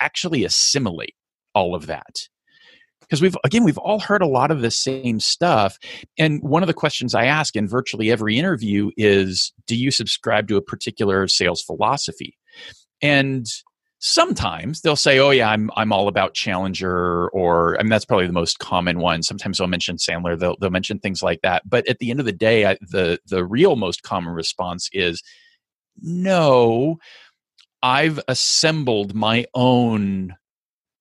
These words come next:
model over time." And, and that I really think is, that's the secret, right? It's a ton of work.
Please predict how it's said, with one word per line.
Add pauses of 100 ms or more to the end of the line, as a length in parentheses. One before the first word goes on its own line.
(200)
model
over
time."
And,
and
that (120)
I
really
think (100)
is, (500)
that's
the
secret, (280)
right?
It's
a
ton
of
work.